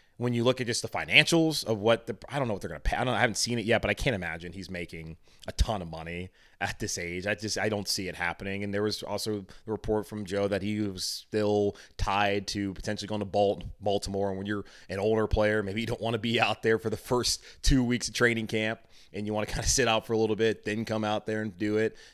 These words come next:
That could have been the case, but he has a relationship with Frank Reich, and now he's here in Carolina. So that's a good thing. But, uh, looking at the other options that were available, once you saw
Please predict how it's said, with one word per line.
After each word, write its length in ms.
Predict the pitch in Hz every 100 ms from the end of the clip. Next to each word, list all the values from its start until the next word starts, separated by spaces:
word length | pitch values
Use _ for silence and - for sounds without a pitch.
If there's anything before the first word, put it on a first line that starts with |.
| -
That 200 | 85 95
could 100 | 110
have 40 |
been 100 | 107
the 40 | 104
case, 360 | 107 104 117
but 180 | - 107
he 80 | 113
has 160 | 127
a 40 | 123
relationship 280 | 139 139 139
with 100 | 127
Frank 240 | 147 139
Reich, 280 | 139 151 147
and 180 | 139 120 - -
now 260 | - 101 110
he's 120 | 127
here 160 | 120 139
in 80 | 127
Carolina. 440 | 139 139 143 -
So 120 | -
that's 140 | 131 117
a 20 |
good 200 | 170 131
thing. 160 | 80 -
But, 100 | 95
uh, 140 | -
looking 300 | 117 165 180
at 80 | 165
the 60 | 147
other 180 | 123
options 300 | 120 139 135
that 100 | 117
were 80 | 110
available, 460 | 92 123 143 117 98
once 240 | 107 113
you 60 | 120
saw 380 | - 110 104